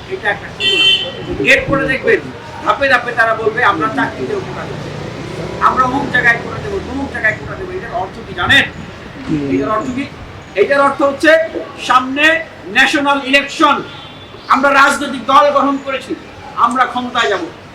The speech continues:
আপনারা যারা যারা আমাদের সাথে থাকবেন তাদেরকে এই সুযোগ সুবিধাগুলো দেওয়া হবে। সুতরাং ঠিক আওয়ামী লীগ যেইভাবে কোটা ব্যবস্থা চালু করে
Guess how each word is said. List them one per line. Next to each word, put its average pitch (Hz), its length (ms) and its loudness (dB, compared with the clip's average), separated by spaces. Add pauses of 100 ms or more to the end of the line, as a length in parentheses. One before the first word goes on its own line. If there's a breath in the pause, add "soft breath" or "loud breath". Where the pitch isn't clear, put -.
(160)
আপনারা 208 380 0
যারা 190 300 2
যারা 202 180 2
আমাদের 190 400 0
সাথে - 260 -16
থাকবেন 359 340 -2 (380)
তাদেরকে 403 360 -2
এই 359 240 -2
সুযোগ 349 300 -10
সুবিধাগুলো 285 440 -12
দেওয়া - 240 -14
হবে। - 160 -4 (1300)
সুতরাং 311 400 4
ঠিক 349 260 8
আওয়ামী 339 300 8
লীগ 370 180 4 (560)
যেইভাবে 302 400 6
কোটা 302 240 4
ব্যবস্থা 302 460 4
চালু 302 200 4
করে 277 200 4